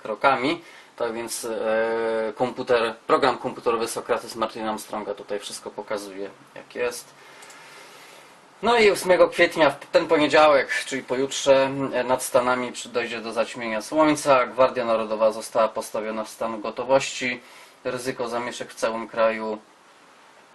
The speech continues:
jest bardzo duże. No wiadomo, tam jest degeneracja społeczna ogromna. Tam niewiele trzeba, żeby doszło do zamieszek. Wystarczy, że będzie lekkie zaciemnienie i ten cały bandytyzm tam się, e, wyleje.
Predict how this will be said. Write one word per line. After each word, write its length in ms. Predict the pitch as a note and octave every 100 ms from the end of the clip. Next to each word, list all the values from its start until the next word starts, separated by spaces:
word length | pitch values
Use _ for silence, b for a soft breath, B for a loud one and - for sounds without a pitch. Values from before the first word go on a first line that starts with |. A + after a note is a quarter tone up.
| -
jest 140 | A2+ A2
bardzo 300 | A#2+ A#2 B2
duże. 260 | D3+ C3+
No 80 | B2+
wiadomo, 340 | A#2+ A#2+ A#2
tam 200 | A2+ A2
jest 140 | G#2+ -
degeneracja 640 | B2 A#2+ A2+ A#2 A2+ A2
społeczna 580 | - G#2+ G#2+ - A2 G#2+
ogromna. 580 | A2 B2 C3+ B2+ A#2+ A2+
Tam 140 | A2+
niewiele 320 | B2 B2+ B2
trzeba, 300 | A#2+ C3+ A#2
żeby 200 | A2 G#2+
doszło 260 | A2 G#2+ A2
do 120 | G#2
zamieszek. 420 | G#2+ A2 A2 A2
Wystarczy, 340 | G#2 - A2 A2
że 100 | G#2+
będzie 240 | A2 G#2+
lekkie 280 | G#2+ G#2+ A2
zaciemnienie 600 | G#2 - G2+ G2+ G2+ G2
i 60 | G2
ten 160 | G#2
cały 200 | G#2 G2+
bandytyzm 480 | G2 G#2 G2+ G#2+ -
tam 180 | G2+ G2+
się, 220 | - G2 - B B B B B B B B B _
e, 260 | G#2+ G#2 G2+
wyleje. 640 | G2 G#2 C3+ B2+ B2 A#2